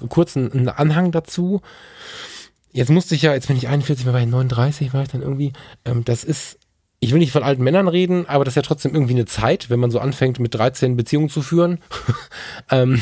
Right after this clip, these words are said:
ist das ja schon eine ganze Menge Zeit, die da ins Land geflossen ist. Ich merke jetzt, dass ich jetzt, ähm, von der wahren Liebe spreche. Ich will nicht sagen, dass das noch nie so war. Das wäre jetzt auch nicht gerecht.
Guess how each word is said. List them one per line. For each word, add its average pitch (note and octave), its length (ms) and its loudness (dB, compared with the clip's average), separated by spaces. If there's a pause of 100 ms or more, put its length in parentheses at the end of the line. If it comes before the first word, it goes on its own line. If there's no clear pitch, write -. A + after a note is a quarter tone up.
(160)
ist - 160 -2
das C3+ 160 2
ja C3 80 4
schon C3+ 180 0
eine B2 60 2
ganze B2 240 -2
Menge A#2+ 220 0
Zeit, B2 180 -2
die C3+ 80 -4
da A#2+ 80 2
ins A2 100 -2
Land B2 160 -2
geflossen - 440 -6
ist. C3 200 -6 (1600)
Ich - 100 0
merke C#3 300 2
jetzt, - 560 -4 (640)
dass - 680 -2 (460)
ich - 200 -4
jetzt, - 600 0
ähm, B2 800 0 (1600)
von C3 120 2
der C3 100 2
wahren A#2 200 2
Liebe D3 260 0
spreche. F3+ 580 -2 (360)
Ich A#2 160 -2
will D3 100 4
nicht E3+ 140 0
sagen, D#3+ 200 2
dass C#3 80 -6
das C#3+ 140 2
noch C3 120 4
nie C#3+ 140 4
so B2+ 180 2
war. G#2+ 180 2
Das G#2 180 -4
wäre A#2+ 100 4
jetzt G#2+ 120 -4
auch G#2+ 140 -6
nicht A2+ 160 -4
gerecht. C3 340 0